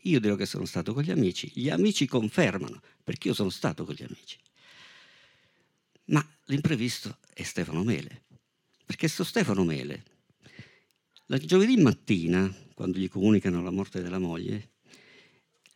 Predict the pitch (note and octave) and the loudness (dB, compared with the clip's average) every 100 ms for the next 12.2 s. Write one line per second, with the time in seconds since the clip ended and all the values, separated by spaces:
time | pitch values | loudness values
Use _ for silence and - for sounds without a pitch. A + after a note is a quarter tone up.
0 | _ - G3+ G2+ G2 G#2+ G2 F#2+ F#2 - | _ 4 6 6 4 2 -2 0 0 0
1 | G#2 F#2+ G2+ G2+ F#2+ A2+ F#2+ A#2 A2 F#2+ | 2 2 2 0 2 0 0 0 2 2
2 | F#2+ F#2+ F#2+ F#2+ G2 G#2+ G#2+ G#2+ G2 F#2+ | 2 2 0 -4 -2 0 2 2 4 2
3 | E2 F2 F2 F#2+ F2+ F2+ E2+ E2 D2+ - | 0 0 0 2 2 2 0 -4 -8 -10
4 | - - - _ _ _ _ - - _ | -20 -20 -20 _ _ _ _ -20 -20 _
5 | _ _ - G#3+ - A#2 A2 A2+ A2 A2+ | _ _ 0 2 2 2 2 2 2 4
6 | C3 - - - G3 F3 D3 - C3 A#2+ | 2 0 -14 -4 0 4 4 4 2 4
7 | A#2 A2 G2 - _ _ - A2 G#2 F#2+ | 2 0 -2 -12 _ _ -2 4 4 4
8 | F#2 F2+ F#2 - F2+ - F#2+ F2+ F#2 F2+ | 2 0 -2 -2 -4 0 0 2 0 0
9 | F2+ - F2 D#2+ D2+ - - - _ - | -2 -2 -4 -4 -6 -8 -12 -16 _ -10
10 | D3 C#3+ D3 G2+ F#2 F#2+ F#2 F#2 A2 - | -4 0 2 2 0 0 -2 0 -4 -6
11 | - - - _ - A#2+ F3+ F#3 - F2 | -8 -10 -16 _ -4 -2 -2 -4 -4 -6
12 | D#2 | -6